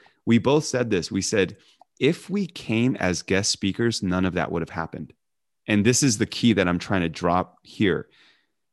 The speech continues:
If we came as guest speakers by invitation, none of that would have happened.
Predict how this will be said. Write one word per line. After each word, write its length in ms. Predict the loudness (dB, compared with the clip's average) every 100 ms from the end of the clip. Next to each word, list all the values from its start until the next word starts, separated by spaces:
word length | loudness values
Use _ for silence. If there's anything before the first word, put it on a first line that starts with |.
| _
If 220 | -2 0 2
we 160 | 2
came 460 | 2 -4 2 2 4
as 180 | 2 0
guest 320 | 0 0 0
speakers 520 | -2 -2 -2 0 0
by 180 | 0 -2
invitation, 880 | 0 -2 -2 -2 -4 -2 -2 -2 0
none 160 | 2
of 120 | 0 0
that 180 | -4 -4
would 100 | -8
have 80 |
happened. 440 | -6 -8 -8 -12